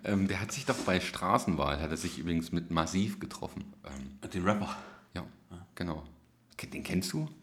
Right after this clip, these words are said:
Speaker 1: Du bist ja jetzt auch schon fortgeschrittenes Alter.
Speaker 2: Alter, Massiv ist Massiv, Junge.
Speaker 1: Wie, wie du, ne?
Speaker 2: Wie ich.
Speaker 1: Ach, stimmt, er, er, er, irgendwo kannst du dich wahrscheinlich
Speaker 2: Er hat
Speaker 1: auch
Speaker 2: mich
Speaker 1: mit
Speaker 2: ja,
Speaker 1: dem
Speaker 2: er hat mich ja angerufen und hat gesagt, „Ey, Digga,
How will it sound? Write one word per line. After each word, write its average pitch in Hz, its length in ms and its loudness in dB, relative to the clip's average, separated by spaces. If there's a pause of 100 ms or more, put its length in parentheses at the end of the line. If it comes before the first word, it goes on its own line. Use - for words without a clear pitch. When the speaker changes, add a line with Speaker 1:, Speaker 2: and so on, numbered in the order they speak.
(600)
Speaker 1:
Du 85 100 -6
bist 90 120 -6
ja 95 80 4
jetzt - 100 -2
auch - 100 -8
schon - 160 -2
fortgeschrittenes - 600 -8
Alter. - 320 -8 (400)
Speaker 2:
Alter, 85 180 -2
Massiv 85 400 -2
ist 85 100 -10
Massiv, - 360 -8
Junge. - 120 -12 (920)
Speaker 1:
Wie, - 200 -4
wie 117 100 6
du, 117 180 8
ne? 110 260 8
Speaker 2:
Wie 113 160 6
ich. 104 60 4
Speaker 1:
Ach, 131 160 10
stimmt, - 260 6
er, 110 200 8
er, - 240 2
er, - 220 -6
irgendwo 123 300 2
kannst 110 260 2
du 110 40 -4
dich 110 140 0
wahrscheinlich 101 240 4
Speaker 2:
Er 98 60 8
hat - 60 6
Speaker 1:
auch 104 60 6
Speaker 2:
mich 101 100 10
Speaker 1:
mit 110 60 12
Speaker 2:
ja, 101 80 12
Speaker 1:
dem 101 60 2
Speaker 2:
er 104 60 4
hat 113 80 6
mich 117 120 6
ja 107 80 8
angerufen 127 380 6
und 117 60 8
hat 110 80 2
gesagt, 104 300 4
„Ey, 107 140 2
Digga, 127 260 6